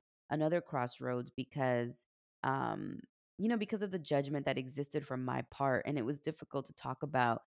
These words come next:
um, but it was true, it was honest, like, "I'm not perfect," and I never claimed to be. I make a lot of mistakes,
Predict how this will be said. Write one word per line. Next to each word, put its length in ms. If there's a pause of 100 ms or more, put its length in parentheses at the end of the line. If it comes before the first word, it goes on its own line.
(240)
um, 540
but 100
it 80
was 180
true, 280
it 40
was 200
honest, 360
like, 140
"I'm 120
not 260
perfect," 520
and 80
I 60
never 380
claimed 420
to 100
be. 240
I 80
make 220
a 60
lot 200
of 80
mistakes, 680